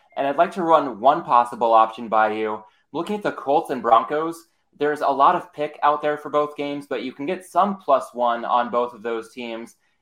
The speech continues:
And I would advise shopping around if you can get plus one on both teams at the same book. That could have the makings of a great six and a half point teaser leg,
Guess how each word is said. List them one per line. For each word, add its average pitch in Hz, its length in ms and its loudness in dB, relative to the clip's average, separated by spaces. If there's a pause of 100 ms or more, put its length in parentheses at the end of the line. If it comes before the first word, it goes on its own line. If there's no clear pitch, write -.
(180)
And - 140 -2
I 139 160 6
would 185 120 2
advise 135 320 0
shopping 143 420 2
around 117 460 -2
if 120 120 -14
you 131 120 -12
can 127 160 -12
get 120 260 -10
plus 135 340 -2
one 127 280 0
on 110 180 0
both 139 300 0
teams 139 240 -8
at 127 100 -12
the 113 80 -14
same 120 300 -10
book. 113 240 -4 (340)
That 151 180 2
could 151 120 -10
have 135 120 -2
the 123 80 -6
makings 117 380 -8
of 104 140 -6
a 107 80 -6
great 120 500 -4
six 139 320 -12
and 139 120 -2
a 110 60 0
half 120 340 2
point 139 220 -8
teaser 139 320 -6
leg, 135 300 0